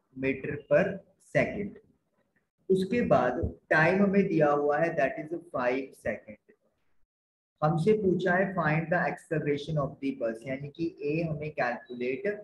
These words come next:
करना है। तो यू, बी और टी हमें दिया है और ए हमें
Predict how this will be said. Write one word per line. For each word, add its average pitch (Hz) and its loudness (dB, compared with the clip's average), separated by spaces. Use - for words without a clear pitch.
करना 131 0
है। 104 -8
तो 175 8
यू, 175 8
बी 202 4
और 180 4
टी 175 4
हमें 180 2
दिया 139 4
है 170 4
और 151 4
ए 151 0
हमें 156 0